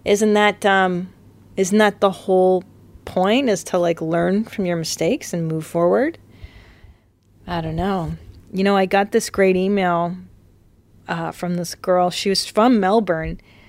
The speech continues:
A lot of gu-, a lot of you guys like that All This Mayhem episode, and I, I know why, man. It struck a chord with me.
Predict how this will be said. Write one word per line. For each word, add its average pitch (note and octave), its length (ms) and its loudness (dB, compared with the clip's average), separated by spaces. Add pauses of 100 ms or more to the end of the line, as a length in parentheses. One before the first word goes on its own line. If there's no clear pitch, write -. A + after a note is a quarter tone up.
(800)
A F#3+ 100 -6
lot A#3+ 260 0
of C#4 80 -4
gu-, C4 80 0
a A3 100 0
lot B3+ 220 0
of D4 40 0
you C4 80 0
guys G#3+ 320 -2
like G#3 240 0
that F#3+ 240 0
All F#3 160 -4
This F#3+ 220 -6
Mayhem F#3 400 -4
episode, E3+ 640 -2
and F3 80 -4
I, F3 140 -2
I F3+ 200 -6
know A3 200 2
why, G#3 280 0
man. F#3 260 0
It E3 80 -10
struck G#3 260 -2
a F3+ 40 -16
chord G3+ 320 0
with F3 180 -4
me. F#3 380 -2